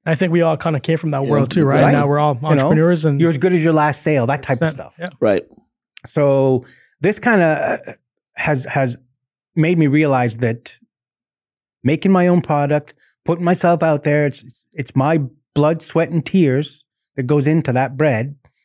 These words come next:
Speaker 3: uh, and someone loves it, pff, home run.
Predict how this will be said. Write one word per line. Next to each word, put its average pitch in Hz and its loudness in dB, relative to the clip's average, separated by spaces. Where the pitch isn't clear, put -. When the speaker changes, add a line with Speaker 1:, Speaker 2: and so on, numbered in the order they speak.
Speaker 3:
uh, - -4
and 123 0
someone 147 0
loves 160 0
it, - -2
pff, - -20
home 113 -10
run. 82 -20